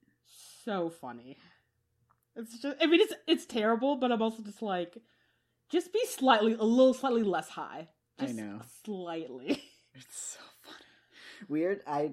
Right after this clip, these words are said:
Speaker 2: just, 'cause I don't feel like in my millions of readings, and I know all of this stuff is, like, in my head somewhere, so to some extent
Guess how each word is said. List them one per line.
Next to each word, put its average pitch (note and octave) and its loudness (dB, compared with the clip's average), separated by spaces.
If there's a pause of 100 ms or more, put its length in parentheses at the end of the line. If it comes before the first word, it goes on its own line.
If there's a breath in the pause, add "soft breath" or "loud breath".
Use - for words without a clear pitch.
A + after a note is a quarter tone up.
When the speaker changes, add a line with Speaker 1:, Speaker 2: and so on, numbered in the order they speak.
Speaker 2:
just, C#3+ -8 (340 soft breath)
'cause G#3 -2
I G3+ 0
don't F#3+ -6
feel D#3 -2
like C#3 -2 (380)
in C3 0
my A#2+ -2
millions G#2+ -6
of G#2 -10
readings, G#2 -8
and C3+ -4
I C#3 -2
know C#3 0
all A2 -2
of G2+ -8
this G#2 -6
stuff G#2 -8
is, G2 -10
like, G2 -10
in G2+ -6
my F#2 -10
head G2 -12
somewhere, A#2+ -6
so A2 -4
to G#2+ -10
some G#2 -6
extent G#2 -8